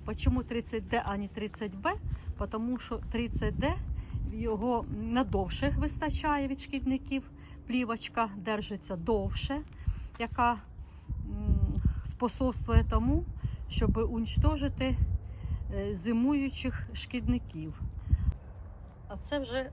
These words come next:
<coughs> то було зовні, а це вже всередині цей плющ наш. Заборчик з нього. Тут на заборчик є, і тут, бачите, теж я підняла. Бачите, сіточку? Так от забор сам.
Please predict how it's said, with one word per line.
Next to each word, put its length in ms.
<coughs> 260
то 60
було 280
зовні, 460
а 60
це 180
вже 160
всередині 760
цей 100
плющ 520
наш. 200
Заборчик 580
з 160
нього. 340
Тут 140
на 100
заборчик 540
є, 180
і 60
тут, 180
бачите, 340
теж 320
я 140
підняла. 600
Бачите, 400
сіточку? 640
Так 100
от 60
забор 460
сам. 300